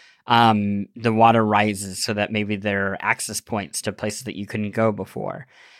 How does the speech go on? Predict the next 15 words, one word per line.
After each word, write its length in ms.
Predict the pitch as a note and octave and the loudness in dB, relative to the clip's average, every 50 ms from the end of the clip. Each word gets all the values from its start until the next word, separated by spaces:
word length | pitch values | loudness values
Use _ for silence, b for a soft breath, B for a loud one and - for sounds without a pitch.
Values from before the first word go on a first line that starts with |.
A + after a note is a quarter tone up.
| b b b | b b b
Uh, 400 | - B2 A#2+ A#2 A2+ G#2+ G#2+ G2+ - _ _ _ _ _ | 2 4 6 8 6 6 6 4 0 _ _ _ _ _
so 440 | - - E3+ E3 D3+ C#3 C3 - - _ _ _ _ _ _ _ _ _ _ | -2 2 4 4 4 2 -2 -8 -18 _ _ _ _ _ _ _ _ _ _
in 120 | C#3+ C3+ | 2 4
that 180 | E3 F#3 G#3+ A3+ | 4 4 6 6
way, 280 | - B2+ A#2 A#2 A#2 A2 - _ _ _ _ | 6 6 6 6 2 0 -4 _ _ _ _
so 160 | - - C#3 | -6 -2 2
now 160 | C3 C3+ C#3+ | 4 6 8
we're 120 | D3 D3 C3+ | 8 8 8
at, 120 | A#2 - - | 6 4 0
there's 340 | A#2+ A#2+ A2+ A2 G2+ - - _ - _ _ _ _ | -2 0 0 0 0 -4 -10 _ -20 _ _ _ _
the, 180 | A#2+ A2+ A2 - - - - _ | -4 -2 -2 -4 -10 -18 -14 _
there's 300 | - A2 G2+ F#2+ - - _ _ - | -6 -6 -6 -6 -8 -14 _ _ -2
the 260 | B2 A#2 A2 G#2 G#2 | 2 2 4 4 2
solar 280 | G#2 - D#3 D3 B2+ | 2 4 4 4 4
system, 380 | - - G#2 - - G2+ A#2+ C3 | 4 0 -4 -8 -8 -10 -10 -12